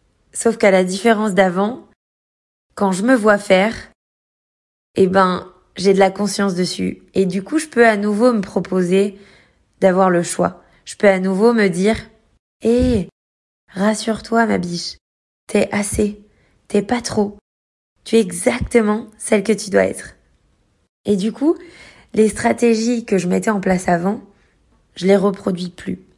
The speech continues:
Donc, évidemment, je vous ai récapitulé tout ça en quelques minutes de podcast parce que j'ai à cœur que vous ayez accès à, à tout ça. Mais ce que je veux dire par là, c'est que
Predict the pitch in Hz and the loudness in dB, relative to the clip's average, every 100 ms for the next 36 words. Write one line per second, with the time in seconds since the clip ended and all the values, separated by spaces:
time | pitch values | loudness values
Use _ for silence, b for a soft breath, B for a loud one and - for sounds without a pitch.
0 | _ _ _ _ _ _ _ _ _ _ | _ _ _ _ _ _ _ _ _ _
1 | _ b b b 202 214 190 - b b | _ b b b 0 0 0 -6 b b
2 | b 220 214 214 220 226 240 202 185 185 | b 0 2 4 4 2 -2 -2 -2 2
3 | 190 202 208 - - 208 190 196 - - | 4 4 2 -4 -4 -2 2 0 -2 -4
4 | 190 190 196 180 220 220 180 170 175 - | -2 -2 -4 -2 0 2 0 -2 -4 -2
5 | 196 160 214 190 196 208 185 180 170 180 | -2 0 -2 -2 0 -2 -2 -4 -2 -4
6 | - 226 233 - 185 - 185 165 170 165 | 0 0 0 -2 -6 -4 -2 -2 0 -2
7 | 160 233 233 - B B B B B 185 | 2 2 2 -2 B B B B B -6
8 | 175 175 - - 185 180 175 170 - 214 | -4 -6 -8 -4 0 4 4 2 0 2
9 | 190 - - 170 180 - 302 - b b | 2 0 -4 -6 -6 -2 -2 -2 b b
10 | b b - 190 190 - - b b b | b b -2 2 2 0 -6 b b b
11 | _ _ - - 196 196 214 240 220 185 | _ _ -20 -4 -2 0 0 0 0 2
12 | 196 220 - 160 170 165 | 2 2 -2 -2 -2 -2